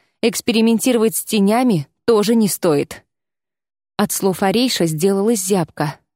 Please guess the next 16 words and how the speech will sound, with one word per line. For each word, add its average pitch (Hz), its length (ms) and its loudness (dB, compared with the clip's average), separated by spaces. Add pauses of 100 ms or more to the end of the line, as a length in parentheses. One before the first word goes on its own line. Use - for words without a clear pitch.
(140)
По 185 120 0
спине 170 420 0
побежали 175 480 0
мурашки. 175 600 -4 (760)
«Я 220 240 2
не 247 140 2
буду». 214 460 0 (760)
«Обещаешь?» 247 760 0 (400)
Он 190 140 2
сжал 185 300 0
мои 165 240 2
плечи, 185 500 -2 (140)
заглядывая 196 680 0
в 185 60 -8
глаза. 175 480 -2 (680)
«Обещаю, 190 720 0